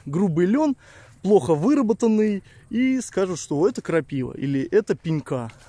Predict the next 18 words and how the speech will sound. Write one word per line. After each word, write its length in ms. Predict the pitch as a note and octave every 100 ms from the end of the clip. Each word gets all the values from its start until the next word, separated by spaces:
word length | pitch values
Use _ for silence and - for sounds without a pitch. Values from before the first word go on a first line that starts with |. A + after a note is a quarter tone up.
| A#2+
э, 480 | A#2+ A#2 A2 A2 G#2
конопля. 560 | D#3 D#3 D3+ C3+ A#2 - - _ _ _ _ _ - _ _ _ _
Ну, 260 | E3 G3+ G3 - _ _ _ _ _ - - - _
надо 200 | E3+ F#3
всё 180 | E3+ F#3+
смотреть, 520 | - F3+ F3+ D3+ B2
конечно. 600 | - B2 A#2+ - - A#2+ - - - - - _ _ _ _ _ - _ _ _ _ _ _ _ _ _
Так 240 | E3+ F3
верить 380 | C#3+ D#3+ E3 D#3
нельзя. 500 | D3+ D#3 C#3 C3 A2+ -
Сами 240 | - E3
понимаете, 400 | C3+ C#3+ D3 C3
сертификат, 500 | - C#3+ - - F#3
какую-нибудь 360 | - - C#3+ B2+
бумажку 500 | C#3+ E3 - D#3+ D3 - - - - -
можно 280 | D3 C#3 C#3+
спокойно 480 | - - - C#3
подделать. 680 | B2+ D3 C#3+ C3+ A#2+ G2 -